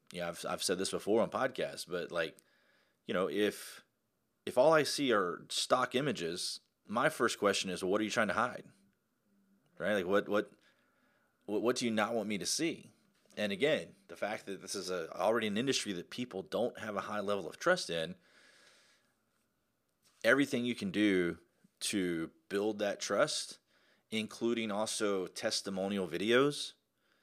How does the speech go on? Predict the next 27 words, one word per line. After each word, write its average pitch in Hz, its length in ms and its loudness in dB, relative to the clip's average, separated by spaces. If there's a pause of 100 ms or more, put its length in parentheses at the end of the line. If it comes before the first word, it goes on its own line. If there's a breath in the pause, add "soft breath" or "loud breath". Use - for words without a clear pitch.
(440)
right? 95 240 0
We've 107 220 -4
seen 113 320 -2
this 101 460 -2 (360)
in, 98 280 -8 (220)
we've 120 180 0
seen 123 180 2
this 107 160 2
help 113 340 4
many 110 300 0
of 101 80 2
our 95 80 6
partners 92 580 0 (640)
really, 117 720 0
really 92 360 0
increase 95 400 -2
the 92 160 -2
number 95 300 2
of - 80 -2
people 95 240 -4
that 87 100 -2
engage 87 440 -4
with 92 100 -4
them 95 160 2
on 92 80 0
their 82 120 -2
website, 143 460 6